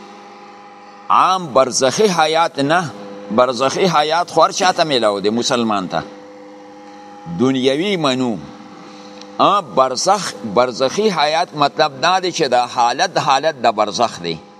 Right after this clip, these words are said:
نور دقسې حیات یې منو لکه څنګه چې دغه دی.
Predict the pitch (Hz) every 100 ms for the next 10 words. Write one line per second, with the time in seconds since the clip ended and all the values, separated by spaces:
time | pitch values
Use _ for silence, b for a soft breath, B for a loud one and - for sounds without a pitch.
0 | - - - - - - 104 139 127 147
1 | 170 - 160 156 147 139 147 151 139 135
2 | 127 147 151 123 120 113 131 117 107 104
3 | 90 87 90